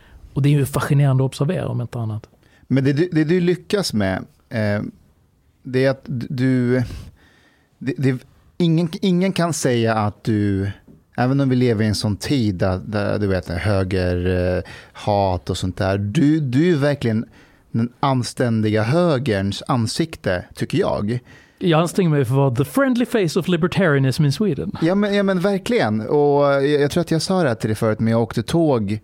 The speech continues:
Speaker 2: för ett år sedan och såg, eh, ett gäng, du vet, på S J, de har ju så här fyra säten också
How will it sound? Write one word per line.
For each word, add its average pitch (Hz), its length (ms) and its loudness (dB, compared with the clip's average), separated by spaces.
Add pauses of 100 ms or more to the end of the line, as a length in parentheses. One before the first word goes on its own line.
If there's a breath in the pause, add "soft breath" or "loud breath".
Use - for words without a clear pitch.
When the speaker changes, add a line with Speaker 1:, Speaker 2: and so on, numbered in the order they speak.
(500 loud breath)
Speaker 2:
för - 160 -2
ett 107 120 -2
år 156 260 2
sedan 101 500 -2 (380 soft breath)
och 113 180 -2
såg, 104 600 0 (120)
eh, 113 120 0
ett 113 280 -4
gäng, 113 480 0
du 113 80 2
vet, 117 200 0
på 110 160 0
S - 340 -4
J, 120 160 2
de 110 160 2
har 113 80 2
ju 107 80 0
så - 140 -2
här 101 220 0
fyra 107 340 0
säten 98 520 -2
också 95 300 -4